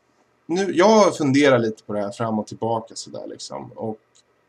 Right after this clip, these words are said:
jag menar, egentligen, om vi ser på de speltitlar de har släppt de senaste tio åren, så finns det egentligen inte många som är jävligt bra. Jag menar, senaste licensierade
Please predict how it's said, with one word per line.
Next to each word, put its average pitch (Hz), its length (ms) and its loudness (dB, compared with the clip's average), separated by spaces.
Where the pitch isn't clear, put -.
jag 131 120 -2
menar, 143 340 0
egentligen, 180 560 -4
om 120 60 -6
vi 135 60 -4
ser 202 220 -6
på 196 120 -8
de 139 180 -2
speltitlar 123 580 -4
de 117 60 -2
har 120 80 -4
släppt 131 300 -6
de 117 120 -8
senaste 135 440 -6
tio 98 260 -10
åren, 92 300 -12
så 123 160 -10
finns 127 300 -6
det 156 80 -2
egentligen 131 340 -4
inte 147 220 -8
många 139 460 -4
som 127 280 -8
är 123 160 -6
jävligt 131 420 -12
bra. - 320 -10
Jag - 80 -10
menar, 131 140 -4
senaste 185 880 0
licensierade 151 1200 -2